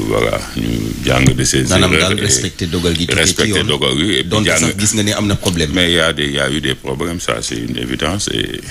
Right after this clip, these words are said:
Speaker 1: du ma toog fii di ko, di ko nier. Mais aussi, on est tous des citoyens. War nañ mën a, suñu citoyenneté war nañ mën a jaral.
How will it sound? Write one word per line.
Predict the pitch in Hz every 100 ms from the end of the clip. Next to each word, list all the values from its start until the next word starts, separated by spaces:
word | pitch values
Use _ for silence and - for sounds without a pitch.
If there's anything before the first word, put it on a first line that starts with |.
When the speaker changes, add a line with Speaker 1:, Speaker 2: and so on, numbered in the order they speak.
| - - -
Speaker 1:
du | -
ma | 60
toog | - 50
fii | - 62
di | 55
ko, | 57 58 57 - - - - -
di | -
ko | -
nier. | - - 156 151 - - - -
Mais | -
aussi, | 50 - - - -
on | 55
est | 62
tous | - -
des | 60 58
citoyens. | - - 62 62 64 107 - - - - - - - - - - - -
War | 76
nañ | 73 78 78
mën | 78
a, | 76 73 76 71 - - - - - - -
suñu | - 71
citoyenneté | - 82 73 65 65 65
war | 62 62
nañ | 64 62
mën | 62
a | 62 60
jaral. | 62 64